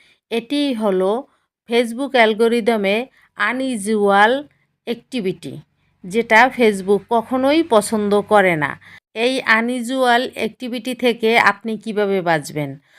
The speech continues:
আপনার প্রথমেই কোনো একটি ভিডিও আপনার ফিরে আসলে সেটি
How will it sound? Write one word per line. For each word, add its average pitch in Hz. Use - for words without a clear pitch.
আপনার 247
প্রথমেই 240
কোনো 247
একটি 226
ভিডিও 208
আপনার 190
ফিরে 208
আসলে 196
সেটি 202